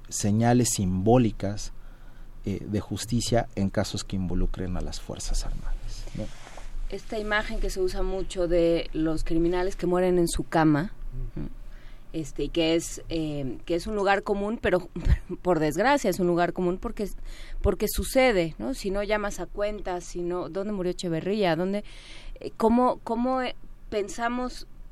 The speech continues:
Speaker 2: que eso no puede ser? ¿Por qué estamos tan acostumbrados a que así sea?
Speaker 1: Ujú.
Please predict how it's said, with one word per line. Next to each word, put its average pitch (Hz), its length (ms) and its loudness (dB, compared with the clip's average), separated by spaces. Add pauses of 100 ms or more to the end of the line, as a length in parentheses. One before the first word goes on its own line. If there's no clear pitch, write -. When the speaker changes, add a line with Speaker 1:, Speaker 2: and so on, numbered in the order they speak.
(140)
Speaker 2:
que 233 100 -6
eso 240 180 -6
no 240 120 -4
puede 220 300 0
ser? 240 300 4
¿Por 214 140 6
qué 240 60 -6
estamos 262 280 0
tan 269 180 2
acostumbrados 208 640 -2
a 196 80 -4
que 190 120 -6
así 180 180 -8
sea? 180 360 -2 (1200)
Speaker 1:
Ujú. 139 240 -10